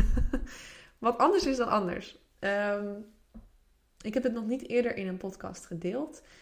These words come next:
maar ik heb onlangs een hele fijne meditatieoefening opgenomen. En deze meditatieoefening gaat er heel erg over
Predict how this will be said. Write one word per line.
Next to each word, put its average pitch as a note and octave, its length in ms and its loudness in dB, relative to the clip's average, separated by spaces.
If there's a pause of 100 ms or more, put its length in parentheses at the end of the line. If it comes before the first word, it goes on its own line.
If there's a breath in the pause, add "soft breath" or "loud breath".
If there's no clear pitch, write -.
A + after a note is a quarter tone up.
(320 loud breath)
maar A#3 260 -2
ik A#3 140 -6
heb A3+ 180 -6
onlangs A#3+ 360 -2
een G3 120 -6
hele A3+ 280 0
fijne F#3+ 580 -4
meditatieoefening F3+ 1500 -6
opgenomen. F#3 800 -10 (960 loud breath)
En G#3 160 -2
deze G#3+ 220 -2
meditatieoefening G#3+ 1160 -6
gaat G#3 300 -6
er F#3 120 -8
heel F3+ 300 -4
erg G#3 220 -10
over F3+ 520 -6